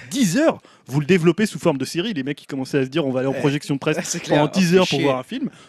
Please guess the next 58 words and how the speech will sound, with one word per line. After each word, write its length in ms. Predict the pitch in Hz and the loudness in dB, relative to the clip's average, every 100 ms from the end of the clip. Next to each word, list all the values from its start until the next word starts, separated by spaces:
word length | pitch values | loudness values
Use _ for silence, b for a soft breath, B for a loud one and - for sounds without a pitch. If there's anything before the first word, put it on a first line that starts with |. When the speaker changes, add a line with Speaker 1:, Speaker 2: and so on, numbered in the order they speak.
| - | -6
Speaker 1:
Donc 160 | 170 | -2
il 60 | 196 | 2
répond, « 320 | 165 160 190 262 b b | 2 2 -2 -2 b b
Je 180 | 117 175 | 0 0
ne 80 | 247 | 2
sais 140 | 190 | 0
pas 180 | 165 147 | 0 -2
encore. 340 | 135 139 180 - B B | -2 -2 -2 -4 B B
Peut-être 280 | 233 330 - | -4 -2 -2
que 100 | 180 | -4
ce 140 | - | -4
sera 240 | 151 165 214 | -2 0 0
sous 140 | - | 0
la 100 | 135 | -4
forme 180 | 208 175 | -4 -4
de 100 | 127 | -6
trois 220 | - 240 | 0 2
ou 40 | 190 | 2
quatre 300 | 175 160 151 | 2 -2 -4
films 260 | - 180 | -2 -4
au 40 | 135 | -4
final. 380 | - 120 151 - B | -4 -6 -6 -8 B
La 100 | 135 | -8
forme 220 | 143 220 165 | -2 0 0
n'est 100 | 127 | 0
pas 120 | 185 | 0
encore 280 | 165 185 143 | 0 0 0
définie, 460 | 156 - 151 143 - B B | -4 -6 -6 -6 -6 B B
mais 80 | 143 | -6
c'est 160 | 135 156 | -4 -6
seul, 380 | - 233 226 - | 2 4 4 -2
c'est 220 | - 147 | -8 -6
une 80 | 151 | -6
seule 240 | 147 220 175 | 0 2 2
et 40 | |
même 180 | 139 151 | 2 0
histoire. 340 | 143 - 147 | -2 -2 -2
Je 100 | 127 | 0
veux 120 | 131 139 | 0 0
vraiment 320 | 127 170 175 | 2 0 2
réaliser 340 | 139 151 147 | 0 -2 -4
ce 140 | 170 139 | -6 -6
projet 340 | - 131 139 | -2 -2 0
baptisé 400 | 139 120 - 139 - | -4 -8 -6 -6 0
Horizon. 420 | 185 165 139 127 135 B B - | 0 2 -4 -6 -8 B B -8
Mais 100 | 135 | -4
comme 240 | - 226 | 2 2
les 100 | 190 | 2
studios 360 | - - 156 185 | -4 -6 0 0
ne 80 | 135 | 0
sont 160 | - | -4
pas 160 | 117 170 | -6 -6
certains 400 | - 165 - 170 | -4 -10 -6 -6
de 60 | 120 | -6
son 120 | 113 | -6
potentiel, 600 | 202 214 143 - 135 180 - _ - - | -2 -2 -4 -4 -6 -6 -12 _ -20 -20
c'est 100 | - | -18
clair, 200 | - 151 | -6 -6